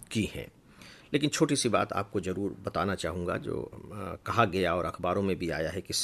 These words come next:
सत्तर प्रतिशत जो बाघ हैं, वो भारत में हैं और बाघ के होने का मतलब केवल बाघ के होने का मतलब नहीं है, ये पूरे ecosystem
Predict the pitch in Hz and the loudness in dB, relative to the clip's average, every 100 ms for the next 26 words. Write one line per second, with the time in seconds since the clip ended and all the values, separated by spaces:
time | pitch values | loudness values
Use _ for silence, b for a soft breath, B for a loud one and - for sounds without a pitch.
0 | - - - - 117 - 147 139 139 107 | -4 -8 -8 -2 -4 2 6 6 4 0
1 | 110 98 - 104 92 95 92 87 85 80 | -2 -2 0 0 -2 -2 -2 -2 -2 -2
2 | 82 - 85 - B B B B B B | -2 -6 -6 -8 B B B B B B
3 | B B - 107 101 80 - 85 101 104 | B B -2 2 2 0 -4 -2 -2 0
4 | 110 107 101 196 - b b b b - | 2 2 0 -2 -6 b b b b 2
5 | 104 - - 107 107 127 160 147 - 147 | 2 2 -6 0 6 8 8 6 4 4
6 | 113 98 117 143 151 151 123 120 139 139 | 6 4 8 8 8 6 4 4 2 2
7 | 139 123 101 87 104 120 143 135 156 120 | 4 4 2 2 6 8 6 6 6 6
8 | 107 104 92 85 85 90 80 85 98 98 | 6 4 2 -4 -4 -6 -4 -4 -2 0
9 | 104 147 165 170 127 120 123 - 151 - | 2 10 12 12 8 6 4 6 6 4
10 | - 170 160 | 6 8 8